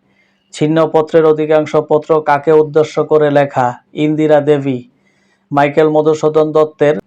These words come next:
বীরাঙ্গনা কাব্য কোন ধরনের কাব্য? পত্রকাব্য। অশোক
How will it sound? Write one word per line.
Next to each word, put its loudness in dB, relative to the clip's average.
বীরাঙ্গনা 2
কাব্য -2
কোন -2
ধরনের 2
কাব্য? -2
পত্রকাব্য। 0
অশোক -2